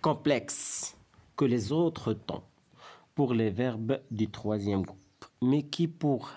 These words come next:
les deux premiers se conjugue en base plus désignant. C'est la forme de base du passé, la seule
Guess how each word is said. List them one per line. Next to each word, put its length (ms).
les 160
deux 200
premiers 640
se 220
conjugue 720
en 140
base 840
plus 200
désignant. 480
C'est 240
la 140
forme 580
de 260
base 500
du 140
passé, 460
la 140
seule 440